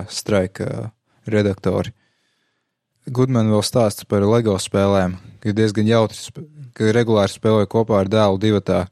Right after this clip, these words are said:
Ir labi. Nu, man liekas, tādā ziņā, jā, ir superīgas Lego spēles, bet, nu,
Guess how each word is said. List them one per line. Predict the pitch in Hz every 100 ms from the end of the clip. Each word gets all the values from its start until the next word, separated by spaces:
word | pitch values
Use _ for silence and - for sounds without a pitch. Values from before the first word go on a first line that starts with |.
| _ _ _ -
Ir | 110 110
labi. | 113 98 95 _ _ _ _ _ -
Nu, | 120 135 143 143
man | 143 160 131 139
liekas, | 113 -
tādā | 131 120 104
ziņā, | 117 107 101
jā, | 107 98
ir | 92
superīgas | - - 117 113 98 92 -
Lego | 110 101 95
spēles, | - 107 98 101 95
bet, | 98 104
nu, | 113